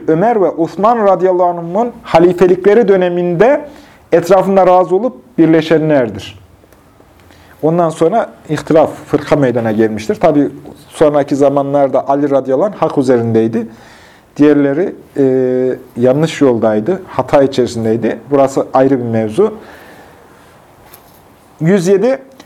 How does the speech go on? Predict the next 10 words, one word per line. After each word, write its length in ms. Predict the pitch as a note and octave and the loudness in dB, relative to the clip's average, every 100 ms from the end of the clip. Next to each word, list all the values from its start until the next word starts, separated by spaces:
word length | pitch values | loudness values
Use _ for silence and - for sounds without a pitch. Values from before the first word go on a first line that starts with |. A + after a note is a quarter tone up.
| _ E3 | _ 0
Resulullah 440 | F3+ A3 A#3+ B3+ | 2 2 2 0
sallallahu 520 | B3 A3 A3 A3+ G#3 | 2 2 4 4 2
aleyhi 200 | G#3+ A3 | 0 -2
ve 80 | G#3 | -4
sellemin 420 | G#3+ G#3 A3 C4 | -2 -4 -2 -4
sünneti 680 | B3 - G#3 G3+ G3+ B3 A#3 | -6 -2 0 0 0 0 2
ve 160 | F3 | 2
ashabı 480 | - F3+ G#3 G3+ G#3+ | 2 0 2 2 2
ile 320 | A3+ E3 B2+ | 0 2 2
cemaatinin, 760 | E3+ F3 F#3 F#3+ G#3+ A3 E3+ | 0 2 2 0 -2 -4 -4